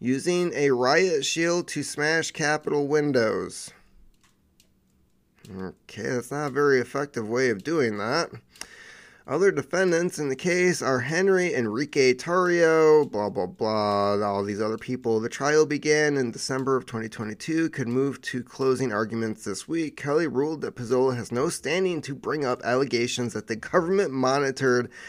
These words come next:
privileged communications between the defendant.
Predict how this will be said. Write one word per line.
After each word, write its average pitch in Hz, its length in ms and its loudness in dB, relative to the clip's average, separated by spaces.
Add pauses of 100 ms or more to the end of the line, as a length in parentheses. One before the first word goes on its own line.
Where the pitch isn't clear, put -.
(380)
privileged 233 600 4
communications 220 840 4
between 190 460 0
the 185 100 2
defendant. 175 800 0